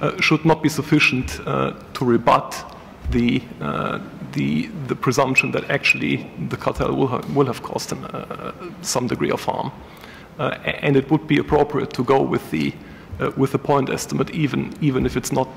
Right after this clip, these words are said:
statistically significant. I mean, you, you can think th-, this a little bit further if you think in terms of the, of the things that determine whether you're going to find a, a, a significant result or not.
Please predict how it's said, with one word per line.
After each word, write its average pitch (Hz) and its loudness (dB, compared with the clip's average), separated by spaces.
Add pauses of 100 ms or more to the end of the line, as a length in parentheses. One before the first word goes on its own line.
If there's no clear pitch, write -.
(120)
statistically - -4
significant. - -8 (800)
I - -4
mean, 156 6
you, 151 6
you 147 6
can 165 4
think 196 4
th-, 180 6
this 160 4
a 156 4
little 160 6
bit 151 4
further 175 8
if 160 2
you 151 4
think 170 4
in 151 6
terms 151 4
of - 0
the, 135 2 (460)
of 139 4
the 147 6
things 170 6
that - 4
determine 160 6 (500)
whether 139 8
you're 131 6
going 135 4
to 127 -2
find 131 2
a, - 0
a, - 2
a - 2
significant 131 2 (120)
result - 4
or 104 0
not. 107 2